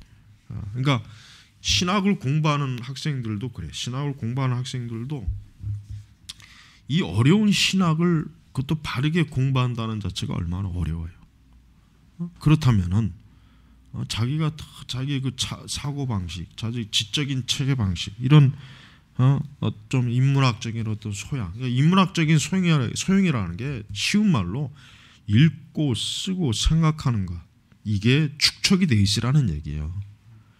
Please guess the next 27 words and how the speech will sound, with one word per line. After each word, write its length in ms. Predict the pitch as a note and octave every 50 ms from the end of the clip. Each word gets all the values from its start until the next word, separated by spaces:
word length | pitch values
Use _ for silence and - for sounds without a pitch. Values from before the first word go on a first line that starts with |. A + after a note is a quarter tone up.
| _ _ -
이런 240 | A2 B2 D3 F3
게 100 | G3 G3
전혀 380 | F#3+ - - - - E3+ F3+ F#3
축적이 480 | E3+ - - - - - - G#3 F#3 G3
안 200 | D3 A2 A2 B2+
돼 100 | C3 D3
있는 220 | D#3 C#3+ C#3 C3
인간들이 600 | C3 A#2+ A2 B2 A#2+ A#2 A2 A#2 A#2+ C3+ C3 C3 - - - - - -
신학교 520 | - - - - D#3+ D#3+ F3 D#3 D#3+ D#3
와가지고 640 | D3 C#3+ C3 C3 B2+ A#2 A2+ A#2 A2+ C3+ C3+ C#3+ D3 - - - - - - - _ - - -
이 220 | A#2 C#3+ E3 F#3+ - - - _ _ _ - - _ _ - -
벌거분이 680 | C3 C#3 D3 C#3 C#3+ C#3 C3+ B2+ - - B2 B2+ C3 B2+
뭐, 320 | A2+ A2+ C3 C3+ A#2+ G#2 - -
아니, 220 | G#2 G#2+ G#2+ G2
어떤 380 | F#2 G2+ G#2 - D#3 D3+ C#3 -
신학책을 600 | - - - - E3 D#3+ D3+ - - C#3+ C#3+ C3+
보면 260 | C3 C3 B2 C3 A2 - - -
그게 340 | - B2+ C#3+ F#3 F3 A2 F#2 - - -
그, 160 | - - - -
그, 120 | - - -
그 460 | - - A#2+ D#3+ G3 D#3+ G#2 F2+ F2+
뭐, 360 | E2+ F#2 G#2 C3 F#3+ G#3 C#3 G2+
그게 240 | - D#3+ E3+ A#2+
어떻게 300 | A#2+ D#3 - - - A#3+
알아듣겠냐, 680 | F#3+ G#2+ G#2 A2+ C4 B2 - - - G2 E2+ F2+ F2 F2
이게. 180 | E2+ E2 E2+ E2+
이게 140 | F2+ F#2+